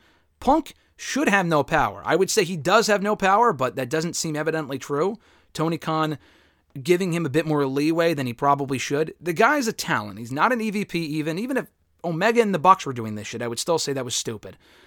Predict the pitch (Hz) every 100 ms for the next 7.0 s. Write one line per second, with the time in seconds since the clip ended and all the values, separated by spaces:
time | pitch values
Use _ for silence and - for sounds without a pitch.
0 | _ _ - 147 160 208 277 220 202 175
1 | 156 - 139 135 131 127 - _ _ _
2 | _ 147 180 190 285 226 233 - 113 -
3 | 107 98 101 123 139 196 214 202 208 196
4 | - 135 131 123 _ - 131 120 - 165
5 | 165 151 - 123 113 92 80 - _ _
6 | _ _ _ _ _ _ 170 190 185 175